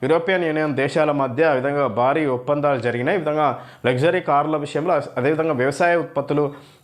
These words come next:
మధ్యతరగతి కుటీర సంస్థ పరిశ్రమల గురించి కూడా ఉత్పత్తులకు సంబంధించి ఇక్కడ ధరలు తగ్గుతున్నాయి అన్నట్టుగా చెప్పుకొస్తారు ఈ ఒప్పందాల ద్వారా. ఈ విధంగా ప్రపంచానికి ఇక్కడ మంచి సందేశం ఇచ్చిన విధంగా గొప్ప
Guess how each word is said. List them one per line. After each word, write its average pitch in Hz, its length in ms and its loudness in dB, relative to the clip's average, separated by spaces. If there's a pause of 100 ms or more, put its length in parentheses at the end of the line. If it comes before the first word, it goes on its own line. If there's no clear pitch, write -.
మధ్యతరగతి 160 600 2
కుటీర 160 380 0
సంస్థ 147 400 -2
పరిశ్రమల 175 540 0
గురించి 147 360 -2
కూడా 143 340 2 (320)
ఉత్పత్తులకు 165 500 0
సంబంధించి 143 880 0
ఇక్కడ 131 240 0
ధరలు 127 320 2
తగ్గుతున్నాయి 135 560 -2
అన్నట్టుగా 123 380 0
చెప్పుకొస్తారు 123 540 -2
ఈ 160 80 2
ఒప్పందాల 127 500 2
ద్వారా. 120 300 0 (540)
ఈ - 20 0
విధంగా 175 420 2
ప్రపంచానికి 170 720 -2
ఇక్కడ 139 380 0
మంచి 127 360 -2
సందేశం 143 520 0
ఇచ్చిన 135 240 -4
విధంగా 123 400 0
గొప్ప 117 460 0